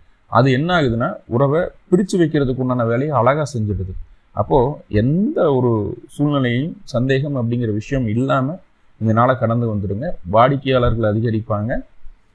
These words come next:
வெளியூர் வெளிமாநில பயணம் ஏற்படுறதுக்கு உண்டான வாய்ப்புகள் இருக்குது. வேலையில, தொழில்ல சின்ன சின்ன அலைச்சல் இருந்தாலும் அது உங்களுடைய வருமானத்தை கூட்டுறதுக்கு உண்டான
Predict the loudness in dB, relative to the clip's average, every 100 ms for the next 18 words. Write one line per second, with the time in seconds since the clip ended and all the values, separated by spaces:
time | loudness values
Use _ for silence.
0 | _ _ 0 0 2 2 0 0 -2 0
1 | -2 2 2 2 0 -2 -2 -4 -2 -2
2 | -2 -2 -2 -2 -2 -2 -2 -2 -4 -6
3 | -8 _ _ -16 -6 2 4 4 4 2
4 | 2 0 -2 2 4 4 4 2 2 0
5 | -2 -2 -2 0 0 0 0 0 0 2
6 | 2 2 0 0 2 0 0 0 0 2
7 | 2 4 0 0 -4 -4 0 0 0 -2
8 | 0 0 -2 -6